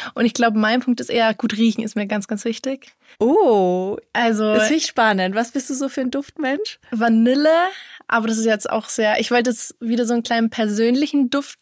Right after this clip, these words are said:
Speaker 1: entdecken oder so, aber das ist total schwierig, weil Vanille finde ich total toll. Deswegen, ja,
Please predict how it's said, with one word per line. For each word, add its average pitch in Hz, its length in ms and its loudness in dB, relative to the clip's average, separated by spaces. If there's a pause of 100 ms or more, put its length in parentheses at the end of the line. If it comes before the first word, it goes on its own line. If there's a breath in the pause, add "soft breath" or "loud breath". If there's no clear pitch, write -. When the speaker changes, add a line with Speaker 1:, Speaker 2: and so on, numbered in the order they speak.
Speaker 1:
entdecken 233 400 2
oder 226 180 2
so, 220 100 -2
aber 214 120 -4
das - 140 -4
ist - 80 -6
total 214 100 -2
schwierig, 240 300 0
weil 202 180 0
Vanille 208 320 0
finde 226 140 0
ich 208 80 -4
total 208 340 -2
toll. 220 380 0 (720 loud breath)
Deswegen, 220 360 -2
ja, 202 140 -6